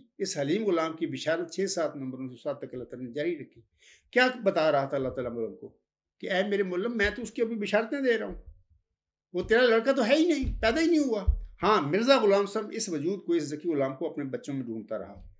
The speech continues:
ढूंढना कोई गुनाह नहीं, क्योंकि वो खुदा तो नहीं थे, वो तो अल्लाह के बरगुज़ीदा बंदे थे, अल्लाह उनको एक बिशारतें दे रहा था।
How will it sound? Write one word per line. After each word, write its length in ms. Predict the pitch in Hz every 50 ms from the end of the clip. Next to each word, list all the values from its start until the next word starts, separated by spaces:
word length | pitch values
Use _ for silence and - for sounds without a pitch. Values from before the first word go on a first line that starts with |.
| _ _ _ _ _ _ _ _ _
ढूंढना 440 | - 135 - 135 143 160 180 214 226 220
कोई 180 | 226 247 240
गुनाह 280 | 190 185 160 143 120 104
नहीं, 220 | 98 87 82 98 - _ _ _ _ _ _ _ _ _ _ _ _ _ _ _ _ _
क्योंकि 280 | 165 170 165 262 247 226 202 - -
वो 100 | 185 165 -
खुदा 260 | - 135 135 139 165
तो 120 | 170 - 208
नहीं 160 | 226 285 294
थे, 160 | - 240 196 180 - - _ -
वो 100 | 143 135
तो 140 | 139 214 214
अल्लाह 220 | 208 202 208 220 220
के 180 | 220 226 214 202
बरगुज़ीदा 600 | 147 135 - 135 127 123 117 117 143 160 190 196
बंदे 260 | 190 175 170 180 196 185
थे, 140 | - 196 190
अल्लाह 220 | 175 160 165 170
उनको 200 | 170 170 165 165
एक 140 | 151 - 139
बिशारतें 420 | 131 120 - 120 113 - - 175
दे 140 | 175 170 160
रहा 140 | 151 147 139
था। 240 | 135 - 117 - -